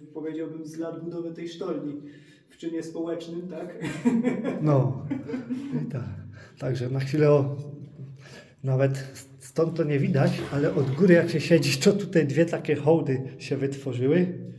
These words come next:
Speaker 2: Jedna, tu kurde druga, a jeszcze zobaczę, jak to tam wyżej wygląda.
Speaker 1: Woda podeszła dobre dwa centymetry.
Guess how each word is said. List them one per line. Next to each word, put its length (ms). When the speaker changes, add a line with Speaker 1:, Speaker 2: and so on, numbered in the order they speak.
Speaker 2:
Jedna, 600
tu 120
kurde 320
druga, 460
a 80
jeszcze 300
zobaczę, 540
jak 200
to 120
tam 240
wyżej 260
wygląda. 440
Speaker 1:
Woda 220
podeszła 680
dobre 200
dwa 120
centymetry. 640